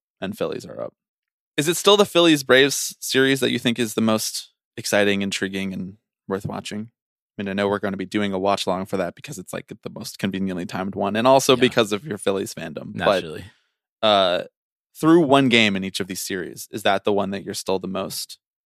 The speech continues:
Speaker 1: that you think still garners the most, like, attention and intrigue?
Speaker 2: I think so, just 'cause it feels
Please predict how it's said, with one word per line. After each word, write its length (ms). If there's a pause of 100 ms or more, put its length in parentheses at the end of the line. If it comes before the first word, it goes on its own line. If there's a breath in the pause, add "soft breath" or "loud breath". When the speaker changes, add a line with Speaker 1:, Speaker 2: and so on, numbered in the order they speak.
(340)
Speaker 1:
that 160
you 60
think 240
still 500 (120)
garners 440
the 100
most, 320
like, 240
attention 440
and 100
intrigue? 540 (600)
Speaker 2:
I 100
think 180
so, 260
just 240
'cause 160
it 120
feels 800